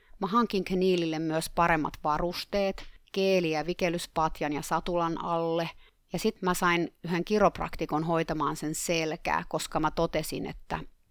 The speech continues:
sillä oli kyllä selkeästi selkä kipeä. Ja näillä oli jo tosi iso vaikutus Kniiliin, mut ehkä eniten vaikutti se, että me edettiin hitaasti.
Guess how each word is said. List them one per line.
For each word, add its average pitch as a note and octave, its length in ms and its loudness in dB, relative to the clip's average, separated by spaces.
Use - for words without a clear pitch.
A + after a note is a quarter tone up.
sillä E3+ 220 -4
oli D#3 120 -4
kyllä D#3 140 -4
selkeästi D#3+ 580 -4
selkä D3+ 540 -4
kipeä. - 500 -6
Ja F3 60 -2
näillä A3+ 340 4
oli E3+ 140 2
jo E3+ 100 0
tosi F3 340 -2
iso E3 320 -4
vaikutus D3+ 540 -2
Kniiliin, G#3 720 -2
mut F3+ 160 -4
ehkä A3 260 -2
eniten B3 380 2
vaikutti F3+ 440 -2
se, G#3 320 0
että F3+ 180 -6
me E3+ 120 -2
edettiin D#3 500 -6
hitaasti. - 840 -6